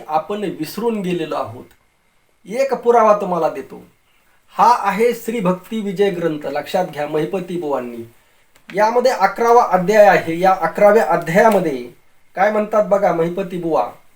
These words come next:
"ज्ञानदेव म्हणे कबीरासी, पंढरी क्षेत्र दक्षिण देशी,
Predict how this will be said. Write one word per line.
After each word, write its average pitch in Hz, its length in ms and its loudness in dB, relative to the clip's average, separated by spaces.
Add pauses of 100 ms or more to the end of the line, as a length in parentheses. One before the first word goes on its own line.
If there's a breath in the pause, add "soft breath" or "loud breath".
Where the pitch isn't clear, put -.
(140)
"ज्ञानदेव 269 760 4
म्हणे 240 240 6
कबीरासी, 214 680 2
पंढरी 202 540 -2
क्षेत्र 233 380 0
दक्षिण 196 480 -4
देशी, 165 540 -6